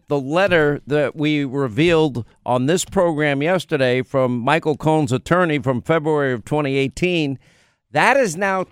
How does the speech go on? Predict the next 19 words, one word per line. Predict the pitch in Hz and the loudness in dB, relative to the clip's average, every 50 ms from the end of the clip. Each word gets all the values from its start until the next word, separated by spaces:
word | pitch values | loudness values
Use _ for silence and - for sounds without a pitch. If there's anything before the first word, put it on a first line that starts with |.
| _ _ _ | _ _ _
taken | - - 202 220 226 - 220 190 180 | -6 -2 -2 -2 -2 -2 -4 -4 -2
this | 180 170 - | -4 -6 -8
case | - - - 190 190 185 160 - | -8 -4 -2 0 0 0 -2 -2
and | 170 147 131 - | -4 -6 -6 -2
turned | - 180 185 185 160 160 | -2 -2 0 0 -2 -4
it | 143 - - | -6 -6 -10
way | 131 127 131 143 190 233 240 226 220 | -10 -8 -4 -2 0 2 2 2 2
upside | 190 185 - - - 180 165 160 160 139 | 0 -2 -2 -2 0 2 2 2 2 0
down. | 143 147 139 123 104 90 - - _ _ _ _ _ _ _ _ _ _ | 0 0 0 -2 -2 -4 -8 -16 _ _ _ _ _ _ _ _ _ _
They | 190 214 - | -2 -2 -2
can't | - - 196 240 254 262 254 202 - | -2 -4 -4 -2 -2 0 -2 -4 -6
charge, | - - - 185 208 226 233 240 226 202 185 170 - - 98 - - _ _ _ _ _ | -10 -10 -6 -2 0 2 2 4 4 2 2 0 -2 -8 -18 -20 -20 _ _ _ _ _
they | - 214 208 | -4 -4 -4
can't, | - - 233 - - - - - _ _ _ _ - | -4 -6 -8 -8 -8 -12 -16 -20 _ _ _ _ -4
him, | 180 190 254 277 269 262 - - 147 - - - - - - _ - | 0 2 2 2 0 -2 -6 -12 -20 -20 -20 -20 -20 -20 -20 _ -6
look, | 165 226 240 226 - _ - | -2 0 0 0 -2 _ -14
he's | 139 156 220 262 233 185 | -8 -6 -4 -4 -4 -4
not | 196 214 233 233 254 254 | -2 -2 0 0 0 0
a, | 226 208 - | 0 -2 -4